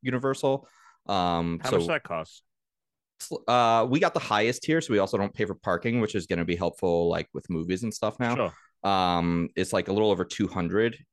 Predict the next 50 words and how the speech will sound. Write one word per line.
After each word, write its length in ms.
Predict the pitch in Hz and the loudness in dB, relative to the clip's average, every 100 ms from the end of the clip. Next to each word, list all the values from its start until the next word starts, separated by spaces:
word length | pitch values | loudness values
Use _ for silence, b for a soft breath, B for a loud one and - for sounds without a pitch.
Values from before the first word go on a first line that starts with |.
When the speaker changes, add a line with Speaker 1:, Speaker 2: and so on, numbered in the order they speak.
| - | -6
Speaker 1:
if 180 | 92 - | -6 -4
you 220 | 90 87 - | -4 -4 0
don't 340 | 95 87 87 - - - _ _ _ _ _ 92 | 2 2 -2 -10 -14 -20 _ _ _ _ _ -4
do, 420 | 101 92 87 85 | 0 2 2 2
uh, 600 | 82 80 78 80 82 85 _ _ _ _ _ _ _ _ _ _ _ _ _ _ _ - | 0 0 0 0 -2 -6 _ _ _ _ _ _ _ _ _ _ _ _ _ _ _ -6
if 120 | 107 | 0
you 80 | 117 | 2
do 60 | 165 | 4
the 60 | |
Speaker 2:
Two 40 | 180 | 4
hundred 100 | 175 | 4
for 60 | |
Speaker 1:
highest 220 | 104 143 | 4 4
Speaker 2:
the 80 | 113 | 2
Speaker 1:
tier. 220 | 101 90 110 | 2 2 2
Speaker 2:
year? 280 | 175 214 _ _ | 0 -4 _ _
Speaker 1:
It's 160 | - 107 | -6 0
a 40 | |
little 200 | 135 143 | 4 6
over 120 | 139 131 | 4 2
two 140 | 131 | 0
hundred 180 | 110 101 | 2 0
for 100 | 95 | 0
the 80 | 87 | 0
year. 180 | 87 208 | 2 2
Speaker 2:
Oh 80 | 214 | 2
my 120 | 156 | 0
Speaker 1:
If 120 | 123 | 0
Speaker 2:
God. 440 | 175 226 170 92 85 | 0 2 2 0 -2
That, 140 | 190 | 0
Speaker 1:
Yeah. 80 | 214 - | 0 -2
Speaker 2:
th-, 160 | 135 - _ _ 143 | -12 -18 _ _ -12
w-, 160 | 143 - _ _ 139 | -12 -12 _ _ -8
that 180 | 175 220 | 2 4
Speaker 1:
It 80 | |
basically, 420 | 202 208 214 226 208 | 6 4 4 2 2
if 100 | 196 | 2
you 100 | 165 | 4
Speaker 2:
is 60 | |
Speaker 1:
go 140 | 175 190 | 6 8
Speaker 2:
a 40 | |
Speaker 1:
more 220 | 185 185 | 8 8
than 140 | 165 147 | 6 4
Speaker 2:
steal. 140 | 226 | 6
Speaker 1:
twice, 380 | 123 131 175 - | 6 6 4 0
you're 160 | 123 117 | 0 2
saving 360 | 120 110 92 | 2 2 2
money. 200 | 87 78 | 0 -2
If 60 | |
you 40 | 196 | -2